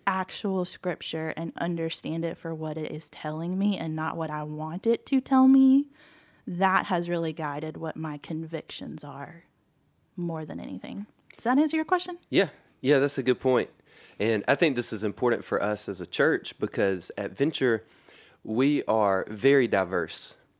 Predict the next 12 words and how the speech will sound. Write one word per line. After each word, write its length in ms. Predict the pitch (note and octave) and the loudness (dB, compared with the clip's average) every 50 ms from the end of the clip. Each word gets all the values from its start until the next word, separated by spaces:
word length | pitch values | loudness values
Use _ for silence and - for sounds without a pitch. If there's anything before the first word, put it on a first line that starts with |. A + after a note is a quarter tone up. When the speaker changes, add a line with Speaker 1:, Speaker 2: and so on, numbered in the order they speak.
| _ _ _ _ _ _ _ _ - | _ _ _ _ _ _ _ _ -12
Speaker 2:
Um, 260 | G#2+ G2 F#2 F2 - _ _ _ _ _ _ _ _ _ _ _ _ _ _ _ _ _ _ _ - A2+ | -10 -8 -8 -10 -10 _ _ _ _ _ _ _ _ _ _ _ _ _ _ _ _ _ _ _ -18 -10
ju-, 260 | G#2+ A#2+ C#3+ B2 - | -4 -2 -2 -2 -2
just 280 | A2+ A2+ C3 C3+ - - | -2 -2 -2 0 2 4
take 240 | C#3+ A2+ G2 - - - | 2 2 2 0 -4 -6
a 60 | A2+ | -2
denomination, 800 | G#2+ A#2+ G2 A2+ G#2+ G2+ F#2 F#2 F#2+ G2+ G2 - - E2+ E2 E2+ _ | -2 0 0 0 0 0 0 0 0 0 -2 -2 -6 -8 -10 -12 _
for 180 | - - G2+ | -4 -2 -2
example. 420 | D#2+ F2 - F2+ D#2+ - - D2 - - | -2 -2 -4 -6 -10 -8 -12 -12 -8 -2
We 140 | A2+ C3+ D3 | -2 0 0
have 440 | D#3 C#3 A2 G2 F2+ F2 - - _ _ - - - _ _ - | 2 2 2 2 2 0 -4 -14 _ _ -20 -20 -20 _ _ -4
people 500 | D3 C3+ - A#2 G#2+ G2 G2 F2+ _ _ _ _ | -4 -2 0 2 2 2 2 0 _ _ _ _
from 220 | - - C#3 A#2+ | -2 -2 -2 0